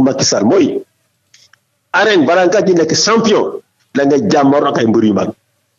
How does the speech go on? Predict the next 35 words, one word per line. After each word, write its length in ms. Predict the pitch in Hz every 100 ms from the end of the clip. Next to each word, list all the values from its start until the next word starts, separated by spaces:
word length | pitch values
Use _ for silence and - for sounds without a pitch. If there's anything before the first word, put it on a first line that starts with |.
| _
Arène 240 | - 131 131
dafa 200 | 139 135
nekk 140 | 123
champion, 440 | - 165 170 196 208 196 - - -
nga 160 | 123
ne 80 | 131
doo 140 | 135 139
xeex 120 | 131
ak 60 | 123
Modou 280 | 139 156 175
Lo, 100 | 226 - 120
doo 80 |
ak 120 | 131 110
Balla 200 | 139 135
Gaye, 200 | 185 202
doo 100 | 139
ak 120 | 143 131
Bombardier, 440 | 127 139 143 -
doo 100 | 147
ak 160 | 135 131
Eumeu 140 | 123
Sène. 220 | - 90 - -
Loolu 240 | 127 139
amul. 240 | - 127 - - _ _ _ _ -
Waaw, 140 | 78
su 160 | - -
dee, 280 | 226 -
kon 140 | - 196
su 120 | 220
dee 120 | 254
ay 100 | 208
mbër 260 | 190 156 247
ñoo 140 | 214 208
doon 160 | 185
manifester, 560 | 165 160 - 151 - -